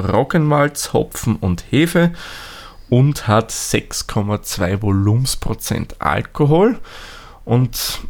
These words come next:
ich nehme es mal an, ich sehe es auf der Flasche nicht. Es wird von der Farbintensität, ich glaub, das ist die E B U-Einheit, achtzig müsste das haben, weil Stout und Porter hat immer so um die achtzig herum,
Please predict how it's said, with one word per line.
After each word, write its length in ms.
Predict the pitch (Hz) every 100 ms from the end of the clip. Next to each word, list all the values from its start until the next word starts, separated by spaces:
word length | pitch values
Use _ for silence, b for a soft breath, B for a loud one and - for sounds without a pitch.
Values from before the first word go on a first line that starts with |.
| -
ich 240 | - - -
nehme 420 | 104 113 160 160
es 160 | 127 120
mal 200 | 113 -
an, 240 | 98 135
ich 180 | 131 -
sehe 160 | 107
es 140 | 113 -
auf 160 | 113 -
der 140 | 113
Flasche 560 | - 104 - 104 - 104
nicht. 560 | 98 113 170 - -
Es 240 | 110 - 107
wird 380 | 131 - - -
von 520 | - 113 110 110 107
der 420 | 110 90 87 - -
Farbintensität, 1200 | - - - - 139 135 135 - - - 113
ich 60 | 117
glaub, 220 | - -
das 140 | - 101
ist 200 | 101 -
die 120 | -
E 100 | 123
B 140 | 139
U-Einheit, 680 | 113 135 131 113 120 117 117 - B B B B B
achtzig 600 | - 76 - - - -
müsste 320 | 98 98 104
das 240 | 87 87 -
haben, 220 | 80 92
weil 80 | 95
Stout 380 | - 95 113 -
und 180 | 107 -
Porter 520 | - 95 110 127 104
hat 120 | 107
immer 280 | 131 107 110
so 100 | -
um 140 | 98
die 160 | 92 -
achtzig 500 | 98 87 - - 110
herum, 380 | 107 92 113